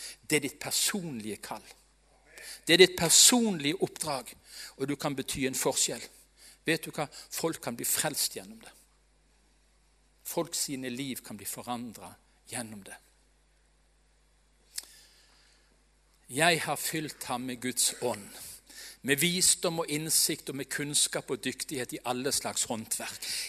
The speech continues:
En av de første kallsbeskrivelsene, utrustningsbeskrivelsene i vår Bibel, den handler ikke om profeter og ledere,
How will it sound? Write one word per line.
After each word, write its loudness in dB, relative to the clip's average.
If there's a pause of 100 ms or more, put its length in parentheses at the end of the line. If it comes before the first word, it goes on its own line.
(120)
En 8
av 8
de 2
første 4
kallsbeskrivelsene, 2
utrustningsbeskrivelsene 0
i -2
vår 6
Bibel, -2 (320)
den 6
handler 4
ikke -2
om -6
profeter 2
og 0
ledere, -2